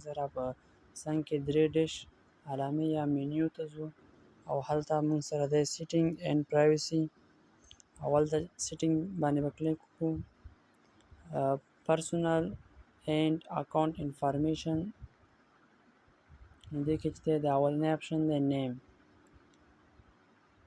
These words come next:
زما د آی ډي نوم دی عبدالبصیر.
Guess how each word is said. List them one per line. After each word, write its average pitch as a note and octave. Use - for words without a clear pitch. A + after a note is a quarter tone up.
زما D3
د D#3
آی D#3+
ډي E3
نوم E3
دی E3
عبدالبصیر. C#3+